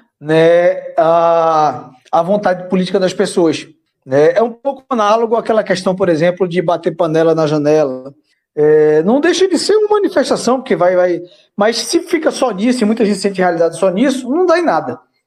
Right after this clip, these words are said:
né? Então, eu acho que essa questão deveria ser estudada também, como que você pode atuar nas mídias, de um modo, seria interessante que pudesse, é, haver essa atuação de um modo não meramente também consultivo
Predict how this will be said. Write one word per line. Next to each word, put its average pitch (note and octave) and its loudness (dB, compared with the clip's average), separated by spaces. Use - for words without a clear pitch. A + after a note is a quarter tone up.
né? D3 0
Então, A3+ -2
eu A#3+ 2
acho B3+ 0
que C4+ 0
essa B3+ 0
questão - -2
deveria A3 2
ser A3+ -2
estudada G3 0
também, G3 0
como C4+ -2
que C4+ -8
você A#3 -2
pode F3 0
atuar F3 0
nas E3+ -2
mídias, E3 0
de D3+ -2
um C4+ -2
modo, G#3+ 0
seria G#3+ -2
interessante F#3+ -2
que G3+ -2
pudesse, G3 -2
é, F3 -4
haver F3 0
essa F#3+ 0
atuação F#3 0
de F#3 -2
um G3+ 2
modo F#3 0
não D4 2
meramente A3+ 0
também F3+ 0
consultivo A3 0